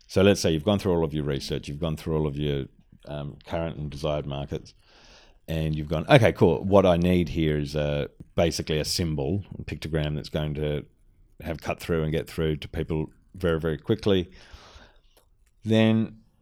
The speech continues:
I mean, we were talking a minute ago about, you know, the guy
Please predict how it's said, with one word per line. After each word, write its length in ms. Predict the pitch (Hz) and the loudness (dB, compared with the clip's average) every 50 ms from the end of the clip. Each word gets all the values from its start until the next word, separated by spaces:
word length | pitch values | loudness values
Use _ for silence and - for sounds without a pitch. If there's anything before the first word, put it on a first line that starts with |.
| _ _ - | _ _ 0
I 80 | 120 127 | 2 4
mean, 360 | 135 135 139 131 - - - - - - - - - - - | 4 4 4 2 0 -4 -8 -8 -8 -8 -8 -12 -14 -12 0
we 120 | - 139 | 4 4
were 60 | 139 | 4
talking 260 | 131 - 156 143 139 131 | 6 6 6 6 8 6
a 40 | |
minute 240 | 120 113 110 117 117 | 6 6 6 6 4
ago 240 | 110 90 98 92 90 | 4 4 6 6 6
about, 340 | 82 78 78 69 52 - - _ - - | 4 4 0 -2 -2 -4 -10 _ -16 -10
you 140 | 90 98 95 | -6 -4 -2
know, 100 | 90 87 | -2 -2
the 80 | 85 | -4
guy 440 | 82 87 80 78 82 82 80 80 - | -2 0 2 2 2 2 2 0 -4